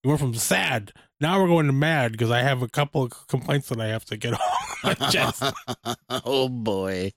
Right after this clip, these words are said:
Speaker 1: Which have no relevance to anything that we're talking about. But
Speaker 2: Lay it on me, brother.
Speaker 1: one,
Speaker 2: It's
Speaker 1: yesterday,
Speaker 2: the loneliest number that
Speaker 1: I was
Speaker 2: you'll ever
Speaker 1: watching
Speaker 2: find.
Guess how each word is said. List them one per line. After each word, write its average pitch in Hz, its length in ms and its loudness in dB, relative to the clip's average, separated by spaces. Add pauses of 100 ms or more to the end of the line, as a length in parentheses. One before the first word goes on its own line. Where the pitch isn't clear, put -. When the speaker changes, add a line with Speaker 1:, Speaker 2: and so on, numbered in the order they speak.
(300)
Speaker 1:
Which 185 200 2
have 190 220 2
no 180 540 6
relevance 165 480 4
to - 640 -6
anything 139 420 -4
that 113 120 -4
we're 117 120 -4
talking 107 340 -4
about. 98 360 -8
But 98 160 -6
Speaker 2:
Lay 240 180 2
it 226 60 0
on 247 200 4
me, 208 100 4
brother. 233 380 2 (480)
Speaker 1:
one, 151 420 4 (420)
Speaker 2:
It's 196 280 2
Speaker 1:
yesterday, 190 360 4
Speaker 2:
the 180 80 4
loneliest 170 580 2
number 127 500 2
that 135 240 -10
Speaker 1:
I 151 120 4
was 147 180 6
Speaker 2:
you'll 143 100 2
ever 151 60 6
Speaker 1:
watching 160 380 2
Speaker 2:
find. 139 280 0